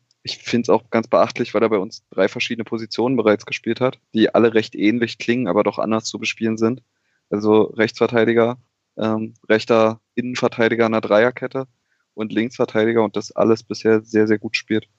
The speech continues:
Also ich finde, der ist eine ziemlich sichere Bank da hinten. Und weil ich ein paar Mal auch in Social Media Kritik an seinen Flanken gesehen hatte, wenn er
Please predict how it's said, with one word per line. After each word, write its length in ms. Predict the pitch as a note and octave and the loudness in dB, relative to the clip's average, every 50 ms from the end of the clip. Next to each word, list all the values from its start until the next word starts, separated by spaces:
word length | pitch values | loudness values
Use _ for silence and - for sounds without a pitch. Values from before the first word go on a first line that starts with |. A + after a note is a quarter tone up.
| _ _ _ _ _ _ _ | _ _ _ _ _ _ _
Also 360 | G2 G#2 G#2+ G#2+ G#2+ A2+ A2+ _ _ _ _ _ _ _ _ | -10 -4 -2 -2 -2 -2 -4 _ _ _ _ _ _ _ _
ich 240 | - - - - _ _ _ _ | -20 -20 -20 -20 _ _ _ _
finde, 180 | - A2+ A2+ G#2+ | -4 -4 4 4
der 80 | A2 G#2+ | 4 4
ist 100 | - - | 4 -2
eine 80 | A2+ | -8
ziemlich 260 | - - - A2+ A2 A2 | -8 -6 -10 -8 -4 -4
sichere 240 | A#2 A2 - A#2 A#2 | -4 -2 -2 -2 2
Bank 240 | A2+ G#2+ A2+ A#2+ - | 2 2 0 0 0
da 80 | B2+ | 0
hinten. 300 | B2 B2 B2 B2 B2+ C3 _ _ _ _ _ _ _ _ _ _ _ _ _ _ _ _ _ _ _ | 0 0 -2 -6 -10 -16 _ _ _ _ _ _ _ _ _ _ _ _ _ _ _ _ _ _ _
Und 360 | G#2+ A2+ A#2 B2 B2 A#2+ _ | 0 2 2 2 0 -4 _
weil 360 | - A2+ A2+ A2+ A#2 A2+ D2+ G#2 | 2 4 4 4 4 2 0 -2
ich 220 | A#2 - - - | -6 -8 -14 -20
ein 60 | _ _ | _ _
paar 160 | A2 A2+ A#2 | 0 0 0
Mal 260 | B2+ B2 A#2 A#2+ A#2+ A#2+ _ _ - - - _ _ _ _ | 2 0 0 -2 -4 -8 _ _ -20 -20 -20 _ _ _ _
auch 180 | F#2+ G#2+ - - | -2 -2 0 -4
in 140 | - A2 | -10 -10
Social 300 | - - A2+ - - A2+ | -10 -8 -8 -8 -6 -6
Media 320 | A2 A2+ C3+ C3+ A#2+ A2+ A#2 | -2 2 2 4 4 4 2
Kritik 480 | A#2+ - - A2+ - - C3 - - | 0 -6 -12 -12 -8 -8 -10 -8 -6
an 220 | - A2 A2+ A2+ A2 | -6 -4 -4 -4 -2
seinen 340 | A2 G#2+ G#2 G#2+ A2 A2 A2 | -2 -2 0 -2 -4 -6 -10
Flanken 440 | _ - - G#2 G#2+ B2 B2+ _ - | _ -4 0 0 0 0 -2 _ -6
gesehen 320 | A#2+ A2+ G#2+ G#2+ G#2+ G#2+ A2 | -6 -2 0 0 0 2 2
hatte, 340 | A2 - - C3 C3 C3+ - _ _ _ _ _ _ _ _ | 0 0 2 0 -2 -2 -4 _ _ _ _ _ _ _ _
wenn 140 | G#2+ A2 A2 | 0 2 4
er 360 | G#2+ G#2+ G#2 G#2 G#2+ G2+ | 4 4 6 4 4 2